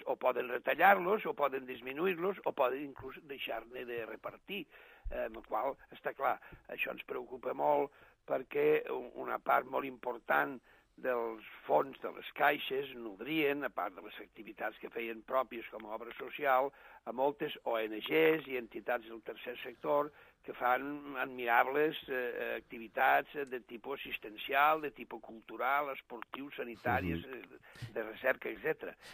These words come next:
Speaker 2: Hi ha esperança
Speaker 1: Per tant,
Speaker 2: de recuperar?
Speaker 1: diguem, això podria ser un cop molt fort per a aquestes entitats, eh,
Speaker 2: Mhm.
Speaker 1: que fan un gran servei a la societat.
Speaker 2: Deia que encara és possible, eh, recuperar aquesta dimensió social de les caixes. Eh, podem tenir esperança, potser després d'aquest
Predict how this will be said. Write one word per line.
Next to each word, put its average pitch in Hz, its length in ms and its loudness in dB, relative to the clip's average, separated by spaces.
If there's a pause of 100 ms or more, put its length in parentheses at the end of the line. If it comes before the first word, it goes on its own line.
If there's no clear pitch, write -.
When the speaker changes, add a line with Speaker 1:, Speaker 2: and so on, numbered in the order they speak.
Speaker 2:
Hi 117 140 12
ha 123 40 12
esperança 131 460 12
Speaker 1:
Per - 0 -
tant, 160 80 12
Speaker 2:
de 120 80 10
recuperar? 107 460 10
Speaker 1:
diguem, - 100 2
això 160 100 8
podria 170 360 0
ser 170 140 2
un 180 200 2
cop - 300 6
molt 147 420 -4
fort 156 320 8
per 175 140 -4
a 139 120 -4
aquestes 120 360 -8
entitats, 135 580 -4 (360)
eh, 87 120 0
Speaker 2:
Mhm. 82 260 -2
Speaker 1:
que - 120 0
fan 143 260 6
un 135 380 -10
gran 120 240 -2
servei 120 300 -8
a 117 40 -8
la 113 120 -10
societat. - 440 -6 (380)
Speaker 2:
Deia 92 280 8
que 82 340 8 (180)
encara 101 320 8
és 95 100 4
possible, 92 480 4
eh, 87 440 6
recuperar 87 560 6
aquesta 87 280 4
dimensió 82 420 4
social 82 360 4
de 80 80 6
les 78 180 2
caixes. 107 400 2
Eh, 73 260 2
podem 92 300 6
tenir 92 220 6
esperança, 85 1080 4
potser - 280 2
després 85 420 4
d'aquest 85 420 4